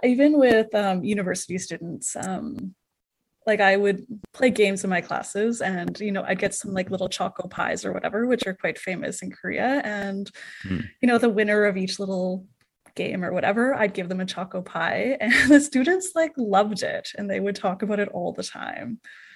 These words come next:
Speaker 1: And then on my birthday, they would, like, bring me a cake. And they're always like, "You're always giving us, like, snacks." And, you know, they just celebrated my birthday with me. And just, like, really sweet. It just goes a long way to, like, building, you know, kind of a
Speaker 2: Mm.
Speaker 1: positive relationship, just, like,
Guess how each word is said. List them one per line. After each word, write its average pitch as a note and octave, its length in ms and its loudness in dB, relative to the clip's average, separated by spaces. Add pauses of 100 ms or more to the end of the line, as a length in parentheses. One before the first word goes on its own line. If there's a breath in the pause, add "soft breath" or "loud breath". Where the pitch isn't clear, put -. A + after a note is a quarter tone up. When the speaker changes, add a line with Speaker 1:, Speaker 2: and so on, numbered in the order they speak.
(280 loud breath)
Speaker 1:
And G#3 160 2
then G#3 140 2
on G#3 160 0
my G3+ 140 2
birthday, F3 600 -2
they F3+ 160 -4
would, F3 140 -4
like, F#3+ 180 -2
bring F3+ 180 -6
me G#3+ 180 0
a A#3+ 40 2
cake. G#3 480 0
And G3 80 -4
they're F#3 160 -4
always G#3+ 240 -2
like, G#3 180 -6
"You're C4+ 140 0
always B3+ 220 0
giving A#3 300 0
us, A3+ 200 -4
like, A3 160 -6
snacks." - 560 -8
And, G3+ 160 -6
you G#3+ 60 -4
know, G#3+ 160 4
they B3 100 4
just G#3+ 320 -2
celebrated G3 420 0
my F#3 120 -2
birthday - 340 -4
with F#3 240 -4
me. - 220 -8
And F#3 180 -8
just, B3 220 -4
like, C#4+ 280 6 (460 loud breath)
really E4 220 6
sweet. A3+ 380 2
It G#3+ 120 2
just A3 220 -2
goes G#3 200 0
a B3+ 40 2
long G3 200 2
way - 200 -2
to, - 140 -6
like, F#3 180 -4
building, - 500 -6 (520 loud breath)
you A#3+ 80 8
know, B3+ 100 8
kind C4+ 160 0
of A3+ 80 4
a A3 60 6
Speaker 2:
Mm. F3+ 80 -4
Speaker 1:
positive - 320 -2
relationship, - 640 -4
just, - 240 -6
like, F#3+ 260 -4